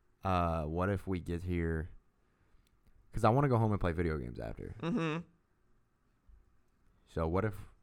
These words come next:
Speaker 1: when, when does sun go down? Eight thirty?
Speaker 2: Dude,
Speaker 1: But if
Speaker 2: last night it went down at, like, nine fifteen.
Speaker 1: I mean, if we come over at, like, seven forty-five, I think that'd be fine.
Speaker 2: I'm cool with that.
Speaker 1: 'Cause the sun's already, like, close to behind the trees.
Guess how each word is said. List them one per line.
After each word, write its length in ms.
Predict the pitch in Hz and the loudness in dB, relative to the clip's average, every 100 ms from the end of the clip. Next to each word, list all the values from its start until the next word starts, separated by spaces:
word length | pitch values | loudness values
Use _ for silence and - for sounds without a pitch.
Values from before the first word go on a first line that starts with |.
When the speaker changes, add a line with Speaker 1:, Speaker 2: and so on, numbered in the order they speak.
| _ - _ | _ -20 _
Speaker 1:
when, 180 | - 107 | -6 -4
when 160 | - 175 | -2 -2
does 140 | 190 | -4
sun 240 | - 120 107 | -4 -6 -6
go 100 | 71 | -6
down? 280 | 65 57 52 - - _ - - | -6 -8 -12 -18 -20 _ -12 -6
Eight 120 | 98 | -4
thirty? 280 | 107 113 117 - _ _ - - - _ - | -4 -4 -8 -12 _ _ -20 -20 -20 _ 0
Speaker 2:
Dude, 140 | - 160 | 6 8
Speaker 1:
But 0 | |
if 20 | |
Speaker 2:
last 180 | 160 185 | 8 8
night 140 | 185 180 | 6 8
it 80 | |
went 140 | 160 160 | 6 6
down 160 | 156 | 6
at, 60 | 147 | 6
like, 120 | 143 | 2
nine 200 | 143 135 | 0 -2
fifteen. 420 | - - 135 120 - - - - - - - - - - - - - 147 135 127 - - | -4 -4 -4 -4 -10 -18 -20 -20 -20 -20 -20 -20 -20 -20 -20 -20 -18 -16 -14 -14 -16 -8
Speaker 1:
I 80 | 98 | -2
mean, 140 | 98 | -2
if 100 | 92 | 0
we 80 | 120 | -2
come 160 | 120 101 | -2 -2
over 240 | 101 92 | -2 -2
at, 80 | 69 | -2
like, 200 | 76 71 | -4 -4
seven 220 | 76 73 | -6 -6
forty-five, 480 | 73 65 60 50 50 - - - - - - - _ - - _ | -8 -8 -8 -10 -12 -16 -20 -20 -20 -20 -20 -20 _ -20 -20 _
I 60 | 80 | -8
think 120 | 64 | -8
that'd 120 | 62 | -10
be 80 | 50 | -12
fine. 220 | - 50 - | -12 -12 -6
Speaker 2:
I'm 120 | - | 4
cool 120 | - | 6
with 120 | 175 180 | 8 6
that. 240 | 180 - | 2 2
Speaker 1:
'Cause 120 | 127 | -2
the 80 | 117 | -2
sun's 300 | - 180 143 | 0 0 2
already, 400 | 110 107 104 98 | 0 0 0 -2
like, 240 | 78 78 - | -4 -6 -6
close 300 | 101 85 - | -6 -6 -6
to 80 | |
behind 280 | 78 82 73 | -8 -6 -8
the 40 | - | -8
trees. 480 | 90 60 50 - | -8 -8 -8 -14